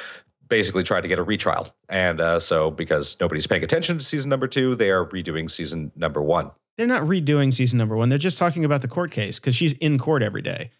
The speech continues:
Speaker 1: Yes.
Speaker 2: It's there, she's recapping the court case, but they're not talking that much about season one.
Speaker 1: Yeah, well, we'll see. I, I have a feeling that that segment's gonna grow and grow and grow.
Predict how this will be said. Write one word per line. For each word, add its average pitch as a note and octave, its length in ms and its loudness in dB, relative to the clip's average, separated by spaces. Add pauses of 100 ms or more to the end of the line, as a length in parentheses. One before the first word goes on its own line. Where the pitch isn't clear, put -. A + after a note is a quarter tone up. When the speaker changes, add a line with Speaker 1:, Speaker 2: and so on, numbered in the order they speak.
Speaker 1:
Yes. C3+ 120 2
Speaker 2:
It's D#3 80 2
there, F3+ 140 4
she's D3+ 180 0
recapping C#3 440 2
the A2+ 60 2
court C3+ 220 -2
case, A2+ 160 0
but - 60 -6
they're D#3+ 100 4
not E3+ 140 2
talking B2+ 300 0
that A#2 180 0
much G#2 200 -2
about F2+ 400 -6
season E2 300 -6
one. D2+ 240 -12 (500)
Speaker 1:
Yeah, D4 140 2 (100)
well, E3+ 240 2
we'll E3 100 4
see. A#2+ 220 2
I, G#2+ 120 2
I A2+ 40 0
have A#2 240 2
a - 20 -16
feeling G#2+ 300 2
that F#2 140 -2
that F#2 180 2
segment's F2 340 -2
gonna E2 160 -4
grow E2 260 0
and E2 80 -2
grow D#2+ 200 2
and D2+ 100 -6
grow. D#2 180 -2